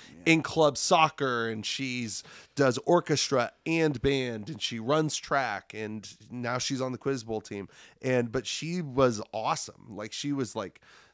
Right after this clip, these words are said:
Speaker 2: the best. She was good for our team because she was competitive too, and we need a little bit of that edge. But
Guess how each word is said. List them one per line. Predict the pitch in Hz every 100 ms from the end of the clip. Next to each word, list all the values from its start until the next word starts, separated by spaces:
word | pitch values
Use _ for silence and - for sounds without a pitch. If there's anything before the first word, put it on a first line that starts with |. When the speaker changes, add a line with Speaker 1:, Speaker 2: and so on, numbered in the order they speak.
| -
Speaker 2:
the | 110 131
best. | 120 - 156 117
She | - 180 226
was | 220 127
good | 156 -
for | 139
our | 120
team | - 123
because | 110 120
she | - 117
was | 98
competitive | - 90 113 101 85 58 -
too, | - 80 87 95 101
and | 113 107
we | 117
need | 110 104
a | 101
little | 98 98
bit | 92 98
of | 92
that | 90 -
edge. | 90 65 -
But | 120 120